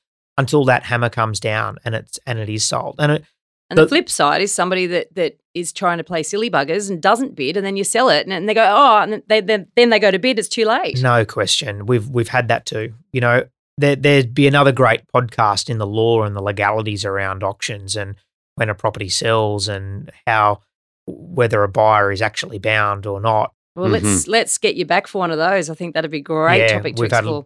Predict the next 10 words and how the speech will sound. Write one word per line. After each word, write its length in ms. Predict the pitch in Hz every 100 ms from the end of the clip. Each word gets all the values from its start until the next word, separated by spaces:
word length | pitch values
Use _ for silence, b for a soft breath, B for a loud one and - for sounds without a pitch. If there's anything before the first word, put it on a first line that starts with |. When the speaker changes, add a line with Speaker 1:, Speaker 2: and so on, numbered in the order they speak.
| _
Speaker 1:
plenty 240 | 123 127
of, 140 | 117 98
plenty 280 | 120 123 117
of 60 |
interesting 420 | 113 110 113 120 107
situations 580 | 107 - 98 95 107
happen 240 | 101 95 101
over 160 | 98
the 100 | 98
years. 300 | 95 117 -